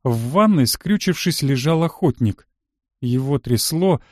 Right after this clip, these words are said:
глаза выглядели ещё страшнее, чем обычно,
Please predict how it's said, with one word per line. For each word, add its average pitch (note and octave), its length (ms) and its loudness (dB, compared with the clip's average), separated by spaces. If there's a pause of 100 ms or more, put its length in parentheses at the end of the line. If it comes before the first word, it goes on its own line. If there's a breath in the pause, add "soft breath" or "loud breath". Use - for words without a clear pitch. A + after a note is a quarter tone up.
(160)
глаза C#3+ 480 2
выглядели D3+ 480 2
ещё D3 320 2
страшнее, C#3+ 460 0
чем C3+ 220 0
обычно, D3 500 0